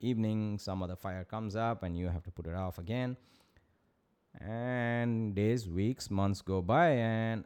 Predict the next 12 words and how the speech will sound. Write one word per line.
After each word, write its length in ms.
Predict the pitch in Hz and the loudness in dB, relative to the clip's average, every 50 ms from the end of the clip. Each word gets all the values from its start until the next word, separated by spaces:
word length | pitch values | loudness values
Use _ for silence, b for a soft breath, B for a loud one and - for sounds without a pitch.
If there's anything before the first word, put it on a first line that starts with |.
| - - | -10 -6
ah, 160 | 107 110 107 | -4 -4 -4
shit, 400 | - - - - - 117 - - _ _ _ _ _ _ _ _ _ _ _ _ _ _ _ _ _ _ _ _ _ _ _ _ _ _ _ | -4 -8 -12 -10 -8 -8 -10 -10 _ _ _ _ _ _ _ _ _ _ _ _ _ _ _ _ _ _ _ _ _ _ _ _ _ _ _
here 140 | - 101 110 | -4 -4 -2
we 140 | 110 113 107 | 0 0 0
are 100 | 104 92 | 0 0
again. 240 | 90 80 78 82 - - _ _ _ _ _ _ _ _ _ _ _ _ _ _ _ _ _ _ _ - - _ _ _ _ _ _ _ _ _ _ _ _ _ _ _ _ _ _ _ _ _ _ _ | -2 -2 -6 -10 -12 -14 _ _ _ _ _ _ _ _ _ _ _ _ _ _ _ _ _ _ _ -20 -20 _ _ _ _ _ _ _ _ _ _ _ _ _ _ _ _ _ _ _ _ _ _ _
So 380 | - - 123 110 104 101 - - _ _ | -8 -4 -2 0 0 -2 -4 -6 _ _
this 500 | 107 104 151 175 165 - - - - - - - _ _ | 0 4 4 4 4 4 -2 -6 -10 -12 -16 -20 _ _
requires 1160 | 110 107 - - - - 120 117 110 113 113 110 110 113 113 110 113 110 - - - - - - _ _ _ _ _ _ _ _ _ _ _ _ _ _ _ _ _ _ _ _ _ _ _ _ _ _ _ _ _ _ _ _ _ _ _ _ _ _ _ _ - - - | 0 0 0 0 0 0 2 4 4 4 4 4 4 4 4 2 0 -2 -4 -10 -16 -18 -20 -20 _ _ _ _ _ _ _ _ _ _ _ _ _ _ _ _ _ _ _ _ _ _ _ _ _ _ _ _ _ _ _ _ _ _ _ _ _ _ _ _ -20 -6 -4
fixing 420 | - 139 - - - 120 104 95 | -4 -2 -2 -2 0 0 0 2
the 260 | 87 85 85 80 58 - - _ _ _ _ _ _ _ _ - 107 | 0 0 -2 -2 -4 -8 -14 _ _ _ _ _ _ _ _ -14 -8
root, 360 | 107 104 110 127 139 - - | -4 -2 -2 -2 -4 -8 -16